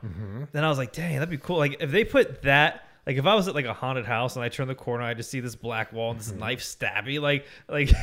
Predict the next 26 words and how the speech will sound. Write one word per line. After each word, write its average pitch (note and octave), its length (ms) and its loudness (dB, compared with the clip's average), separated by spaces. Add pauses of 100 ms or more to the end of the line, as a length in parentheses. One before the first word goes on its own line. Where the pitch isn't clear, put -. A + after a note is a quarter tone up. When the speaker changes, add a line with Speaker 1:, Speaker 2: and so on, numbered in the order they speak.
(120)
Speaker 2:
<laughs> A3+ 220 8
going F3 200 6
up, D#3+ 100 0
like, D3+ 220 2
freaking E3+ 240 0
out. F3+ 180 2
Speaker 1:
It F#3+ 80 10
was, F3+ 300 8
it E3+ 100 4
was, E3 240 4
in E3 220 2
a, D3+ 180 6
it's D3 240 0
a C#3 40 0
weird C#3+ 280 4
thing D3 140 4
to A#2 80 0
say B2+ 180 2
about G#2 460 -2
murder, B2+ 360 0
but G2+ 140 -2
it G2+ 40 -2
was G#2 240 -4
kind C#3+ 220 0
of F2+ 160 -6
beautiful. A#2+ 380 -8